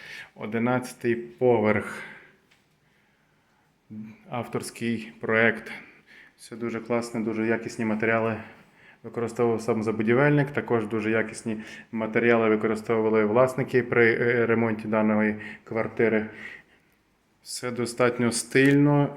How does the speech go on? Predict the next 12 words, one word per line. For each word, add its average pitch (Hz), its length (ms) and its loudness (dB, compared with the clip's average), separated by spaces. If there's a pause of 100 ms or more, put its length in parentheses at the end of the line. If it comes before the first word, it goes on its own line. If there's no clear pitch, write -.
компактно, 123 720 2
зручно. 113 680 2 (1500)
Нічого 120 380 -2
зайвого. 104 420 0
Ось 104 160 -4
ми 107 140 0
зразу 107 280 -2
бачимо 107 420 0
тут 107 220 -8
такий 107 400 -2 (1040)
гардероб 107 640 -2 (760)
невеличкий. 120 800 -2